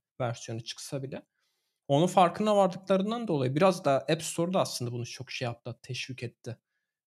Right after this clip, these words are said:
E, bundan yıllar önce hatta Apple diyordu hani böyle tek fiyat vermeyin, hani tek satımlık yapmayın app'lerinize, abonelik yapın ki düzgün bir business modeliniz olsun. Bu,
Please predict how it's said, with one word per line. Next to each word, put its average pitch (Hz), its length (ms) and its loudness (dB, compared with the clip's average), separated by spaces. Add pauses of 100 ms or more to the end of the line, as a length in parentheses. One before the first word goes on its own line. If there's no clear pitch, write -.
E, 123 40 -4 (420)
bundan 127 300 0
yıllar 120 400 2
önce 110 340 -2
hatta 123 360 -6
Apple 123 360 -2
diyordu 120 460 -4 (140)
hani 110 220 -4
böyle 113 400 -2 (300)
tek 156 280 -4 (120)
fiyat - 500 2
vermeyin, 127 400 4
hani 120 160 -6
tek 131 200 -4
satımlık 127 520 -2 (380)
yapmayın 139 420 4
app'lerinize, 120 600 -4
abonelik 139 520 2
yapın 185 280 -2
ki 185 380 -4 (420)
düzgün 151 300 4
bir 156 220 0
business 151 340 2
modeliniz 135 480 2
olsun. 135 580 -2
Bu, 139 100 -12